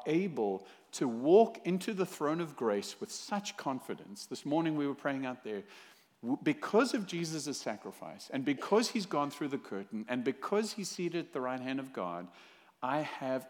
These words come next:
absolute boldness and confidence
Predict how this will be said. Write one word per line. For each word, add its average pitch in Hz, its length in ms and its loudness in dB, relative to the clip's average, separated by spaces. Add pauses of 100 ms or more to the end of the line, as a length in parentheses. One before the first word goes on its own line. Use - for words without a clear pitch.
(120)
absolute 127 840 -6
boldness 190 540 0
and 247 120 -8
confidence 98 720 -12